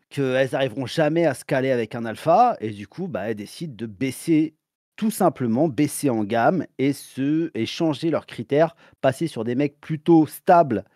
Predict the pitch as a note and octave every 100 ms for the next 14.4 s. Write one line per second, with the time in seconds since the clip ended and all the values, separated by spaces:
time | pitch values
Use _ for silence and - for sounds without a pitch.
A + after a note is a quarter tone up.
0 | _ _ _ _ C#3+ C#3 - D3 C3 B3
1 | A3+ F#3 D3+ E3 - B3+ - D#3+ D#3 D#3+
2 | E3 A#3 E3 - E3+ - F3+ F#3 F3 -
3 | - G#3 F3+ A2 A#2+ D#3+ F#3+ - G#3 G3
4 | C3+ B2+ C3+ B2 D#3 F3 D3+ _ G2 -
5 | G3+ F3+ - F3+ F3+ D#3 _ _ _ _
6 | - - C3 B2 - D#3+ C3+ - C#3+ G3+
7 | C4+ - _ _ _ _ _ _ _ C3+
8 | D#3+ G#3+ F#3 A#2 G#2+ - D3+ D3+ E3 G3+
9 | G#3 B2+ C3+ D#3 C3 A2+ G#2+ B2+ G#2 G#2+
10 | E3 E3 A2 - C#3 C#3 - - C3+ B2+
11 | E3 F3 F#3 A3 E3+ - A2 G3 - B2
12 | - - - G#3 G#3 F3 F3 F#3+ D#3 D#3
13 | D3+ C#3+ C#3 - D3 A#2+ C#3+ C#3+ A#2+ -
14 | B2 F#3+ A#3